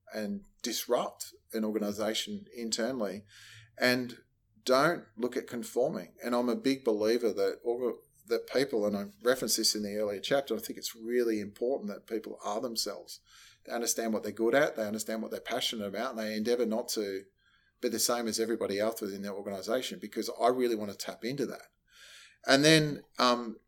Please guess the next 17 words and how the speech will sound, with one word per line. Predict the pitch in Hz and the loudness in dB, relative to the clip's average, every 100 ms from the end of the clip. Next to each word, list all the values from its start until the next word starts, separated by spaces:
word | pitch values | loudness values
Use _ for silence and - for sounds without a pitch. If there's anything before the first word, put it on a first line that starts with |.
| _ _ - | _ _ 0
providing | 135 127 127 123 113 | 0 6 6 6 0
a | |
creative | - 123 113 104 | 0 2 2 0
framework | - 113 110 104 | -2 -2 -2 -2
around | 101 104 104 | -2 0 0
that. | 95 85 - | -2 -6 -2
So | - 104 | 0 0
with | 104 - | -2 0
somebody | 127 120 107 | 0 2 0
who's | 107 104 | 0 -2
got | - 107 101 - - - _ - | 2 2 2 -2 -20 -20 _ 4
the | 131 | 8
idea | 123 113 110 107 110 | 8 8 4 4 2
can | 107 104 | 2 0
then | 104 104 | 0 0
look | 107 | -2
at | 101 | -4